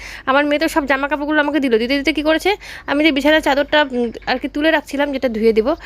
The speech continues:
ওই চাদরটা তো নিচে রাখা আছে, তো ওই চাদরটাকেও আবার উপরে উঠিয়ে দিচ্ছিল। তো কী বলবো, তারপরে অন্বেষা নিয়ে গেল, আর আমি চলো কাজকর্মগুলো করে নিই, আর ভিডিওটা তোমরা আগে আগে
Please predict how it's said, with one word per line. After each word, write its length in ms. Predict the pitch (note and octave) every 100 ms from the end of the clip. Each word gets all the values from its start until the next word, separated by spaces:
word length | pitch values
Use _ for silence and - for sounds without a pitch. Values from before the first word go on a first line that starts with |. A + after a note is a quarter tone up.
| - - -
ওই 100 | D#4+
চাদরটা 260 | D4+ D4+ D#4+
তো 80 | D#4
নিচে 220 | D4 C4+ D#4
রাখা 220 | C#4+ D#4
আছে, 200 | E4 C#4 A3+ - - -
তো 40 | D4
ওই 80 | B3+
চাদরটাকেও 520 | C4 C#4 D4+ E4 F#4
আবার 180 | C4+ F4+ - - -
উপরে 300 | A3+ C4+ D4
উঠিয়ে 300 | A#3+ - G#3+
দিচ্ছিল। 380 | F3+ - F3 E3+ - - - -
তো 280 | A#3 A3 A3 - _ _ - - - - - - - - - - -
কী 80 | C4+
বলবো, 220 | G3+ F3
তারপরে 200 | F3+ G#3+
অন্বেষা 300 | A3+ A3+ A#3
নিয়ে 220 | C4 B3 A#3+
গেল, 140 | A#3 D#4 - - - -
আর 100 | -
আমি 160 | G3 G#3
চলো 220 | A3+ F4 - -
কাজকর্মগুলো 540 | - - A3 G#3+ A3+ A3+
করে 200 | A3+ B3
নিই, 160 | F#4 - - - - - - -
আর 80 | -
ভিডিওটা 320 | G3 G#3 G#3+
তোমরা 240 | A3+ B3+ C4
আগে 180 | G#3 G#3
আগে 120 | G#3+